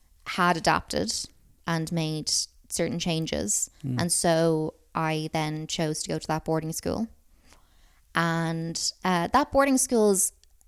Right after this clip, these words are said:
Speaker 1: uh, kind of idea on the world was, um,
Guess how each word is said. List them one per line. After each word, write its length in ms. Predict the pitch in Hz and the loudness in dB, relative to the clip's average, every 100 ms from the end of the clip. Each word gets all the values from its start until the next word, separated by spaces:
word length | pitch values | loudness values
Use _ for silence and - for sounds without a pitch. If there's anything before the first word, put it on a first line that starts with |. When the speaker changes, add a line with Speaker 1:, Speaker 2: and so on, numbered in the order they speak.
| _ - | _ -4
Speaker 1:
uh, 240 | 180 170 - _ _ _ _ _ - | -2 -2 -6 _ _ _ _ _ -14
kind 220 | - 185 | -6 -4
of 80 | 175 - | -6 -4
idea 540 | 190 185 180 190 175 - | -2 -2 2 4 4 4
on 220 | 175 175 | 0 0
the 60 | 175 | 2
world 440 | 170 175 170 165 | 4 4 4 2
was, 600 | 165 160 160 160 - - - - _ _ _ _ _ _ | -2 -2 -2 0 0 0 -4 -20 _ _ _ _ _ _
um, 460 | 170 160 160 160 | 0 2 2 0